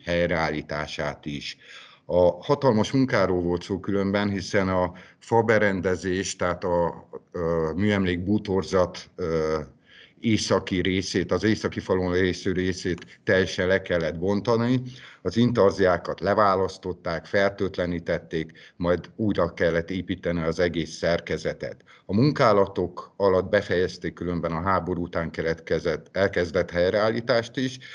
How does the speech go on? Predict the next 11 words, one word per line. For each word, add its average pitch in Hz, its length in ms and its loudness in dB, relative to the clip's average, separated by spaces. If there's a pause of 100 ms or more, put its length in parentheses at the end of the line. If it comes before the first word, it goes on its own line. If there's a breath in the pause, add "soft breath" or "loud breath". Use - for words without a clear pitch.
(160 loud breath)
az 82 80 -12
intarziás 92 800 4
parketta 90 680 0
sérült 85 580 -2
fele-, 80 400 -2
felületét 85 720 -4
pótolták, 95 760 -2 (260 loud breath)
kifoltozták 95 840 -2
a 80 320 -6
szilánk 117 440 0
sérüléseket, 120 1000 -2